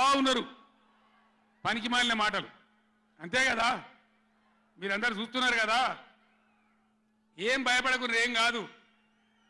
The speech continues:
మళ్ళా మనమే వస్తాం, అన్నీ చేసుకుందాం, ఏం కానీయం తెలంగాణను. ఈ మధ్యలో కూడా వీళ్ళు దుర్మార్గం చేస్తే కొట్లాడదాం, పోరాడదాం,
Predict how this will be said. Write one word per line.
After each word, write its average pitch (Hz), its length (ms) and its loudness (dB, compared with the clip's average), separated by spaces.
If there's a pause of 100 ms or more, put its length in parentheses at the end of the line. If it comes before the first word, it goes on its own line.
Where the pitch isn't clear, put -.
(380)
మళ్ళా 208 220 -2
మనమే 220 320 0
వస్తాం, 233 300 -2
అన్నీ 214 180 -2
చేసుకుందాం, 226 520 0 (1500)
ఏం 220 120 -2
కానీయం 233 380 0
తెలంగాణను. 233 600 0 (1700)
ఈ 208 160 -6
మధ్యలో 233 380 0
కూడా 262 120 2
వీళ్ళు 254 180 -2
దుర్మార్గం 240 480 0
చేస్తే 247 180 -2 (100)
కొట్లాడదాం, 254 560 0 (840)
పోరాడదాం, 247 600 2